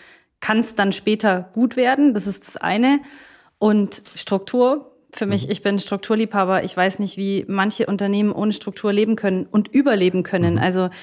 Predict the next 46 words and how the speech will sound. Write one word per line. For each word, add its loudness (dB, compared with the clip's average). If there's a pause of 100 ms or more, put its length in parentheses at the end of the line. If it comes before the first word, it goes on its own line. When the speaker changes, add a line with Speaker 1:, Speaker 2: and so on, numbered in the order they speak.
(480)
Speaker 2:
Es -4
überlebt 2
keiner 2
Speaker 1:
das, -2
Speaker 2:
ohne 2
Struktur. -2
Speaker 1:
das 2
ist -2
ganz 2
schlimm, 4
wie 0
chaotisch 0
das 0
ist. -4
Und 0
da 2
Speaker 2:
Mhm. -2
Speaker 1:
geht's 0
los 0
mit 0
Website, 0
mit, -4
mit -4
allem 4
Möglichen. 2
Also -2
wie 0
viele 0
Firmen 2
haben 2
nach 0
wie 0
vor -2
keine -2
Speaker 2:
Ja, 2
ja. 4
Speaker 1:
Werte, 2
kein, -4
kein -2
Speaker 2:
Mhm. -2
Speaker 1:
Leitbild, 0
wo -6
ich -4
mir -4
denk, 0
„Und -4